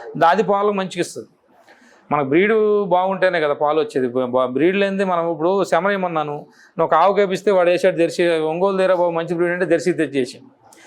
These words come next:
ఇప్పుడు అదే బుల్ మన దగ్గర ఉంది, ఇప్పుడు ఆ ఒంగోలుది ఉంది, అది క్రాస్ చేసి హండ్రెడ్ పర్సెంట్ ఒంగోలు మంచిది పుడుతుంది. అందుకే అందరం నమ్మలేం. ఇప్పుడు ఒక ఆయన వేస్తున్నాడు కాబట్టి ఇక ఆయన్నే నమ్మి మనం ఇప్పుడు సెమన వేయించాం ప్రస్తుతానికి.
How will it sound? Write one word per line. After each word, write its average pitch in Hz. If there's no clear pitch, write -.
ఇప్పుడు 165
అదే 220
బుల్ 214
మన 202
దగ్గర 196
ఉంది, 196
ఇప్పుడు 170
ఆ 170
ఒంగోలుది 196
ఉంది, 147
అది 139
క్రాస్ 170
చేసి 208
హండ్రెడ్ 190
పర్సెంట్ 208
ఒంగోలు 190
మంచిది 180
పుడుతుంది. 175
అందుకే 180
అందరం 214
నమ్మలేం. 196
ఇప్పుడు 131
ఒక 135
ఆయన 165
వేస్తున్నాడు 196
కాబట్టి 190
ఇక 170
ఆయన్నే 170
నమ్మి 175
మనం 165
ఇప్పుడు 147
సెమన 156
వేయించాం 175
ప్రస్తుతానికి. 165